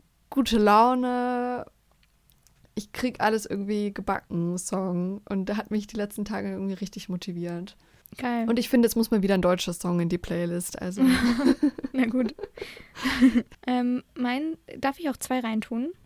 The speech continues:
Speaker 1: Ja.
Speaker 2: Okay, ich muss ein
Speaker 1: Ist
Speaker 2: bisschen
Speaker 1: genehmigt.
Speaker 2: gegensteuern, es wird nicht deutsch bei mir. Und zwar ein Song, den ich dazu fügen, äh, hinzufügen möchte, heißt Formula von Labyrinth.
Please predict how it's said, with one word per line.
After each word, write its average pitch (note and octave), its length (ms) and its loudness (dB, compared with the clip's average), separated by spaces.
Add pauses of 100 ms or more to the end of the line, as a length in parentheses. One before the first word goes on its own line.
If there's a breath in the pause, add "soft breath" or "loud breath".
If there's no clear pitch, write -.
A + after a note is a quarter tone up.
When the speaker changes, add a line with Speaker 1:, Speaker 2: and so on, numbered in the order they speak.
(280)
Speaker 1:
Ja. G3 360 -8
Speaker 2:
Okay, G#3+ 340 -8
ich - 80 -16
muss C4+ 140 -2
ein - 20 -8
Speaker 1:
Ist - 60 -10
Speaker 2:
bisschen C4 140 -2 (100)
Speaker 1:
genehmigt. A#3+ 180 0
Speaker 2:
gegensteuern, A3 460 0
es - 160 -4
wird A#3 120 -4
nicht A#3+ 240 -6
deutsch G#3+ 240 -4
bei A3 120 -8
mir. G#3+ 160 -4
Und A3 120 -4
zwar A#3+ 280 -4 (540 loud breath)
ein D#4 520 0
Song, C4+ 220 -4
den C4+ 120 0
ich C4 80 -4
dazu B3+ 280 -6
fügen, C4+ 420 -6
äh, A3+ 180 -2
hinzufügen B3+ 380 -6
möchte, B3 480 -4 (100)
heißt A3+ 280 -6
Formula A3+ 640 -2
von A3+ 220 -4
Labyrinth. A3 540 -4